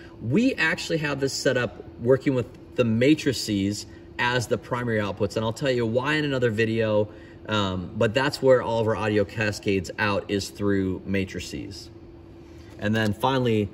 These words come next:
those link groups, sixteen D C As, or V C As, whatever you wanna call them, uh, they're kinda set up here. And this is where, if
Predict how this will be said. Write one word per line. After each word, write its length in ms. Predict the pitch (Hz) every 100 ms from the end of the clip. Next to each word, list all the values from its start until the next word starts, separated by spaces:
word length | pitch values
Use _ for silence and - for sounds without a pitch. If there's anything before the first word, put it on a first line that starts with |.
| - -
those 180 | 113 101
link 220 | 101 104
groups, 180 | 95 -
sixteen 640 | - 170 - - 170 151
D 160 | 131 139
C 500 | - 127 113 110 107
As, 240 | 104 -
or 60 | 92
V 240 | 92 117
C 320 | 110 113 104
As, 120 | 104 92
whatever 240 | 110 127
you 100 | 135
wanna 180 | 120 101
call 280 | - 95 98
them, 300 | 98 92 87 - - - -
uh, 220 | 98 92
they're 120 | 98
kinda 280 | 110 123 113
set 220 | - 123
up 140 | 98 -
here. 380 | 104 92 90 - - -
And 120 | 120
this 160 | 151
is 140 | 170 131
where, 480 | 139 120 110 107 -
if 200 | 127 -